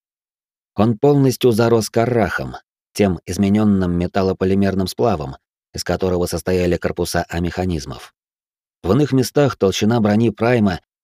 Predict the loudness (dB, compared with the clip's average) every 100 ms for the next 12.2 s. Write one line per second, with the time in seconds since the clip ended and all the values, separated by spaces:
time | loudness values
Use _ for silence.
0 | _ -6 -4 -2 0 0 2 0 0 0
1 | 2 0 2 0 2 0 2 2 0 -4
2 | -14 _ _ _ _ _ -6 -2 2 2
3 | 2 2 2 2 4 2 2 2 2 2
4 | 0 -2 2 0 2 0 0 0 0 0
5 | -2 -2 -4 -2 0 0 0 -2 -2 -6
6 | _ -10 -6 -4 -2 0 0 2 2 4
7 | 2 4 4 2 0 -2 0 2 2 2
8 | 0 -2 -2 0 0 0 0 0 -2 0
9 | 0 0 -2 0 -2 0 -2 -4 -4 -2
10 | -2 0 0 2 2 0 -4 _ _ _
11 | -6 -2 0 0 -2 -4 -4 -4 -6 -10
12 | -12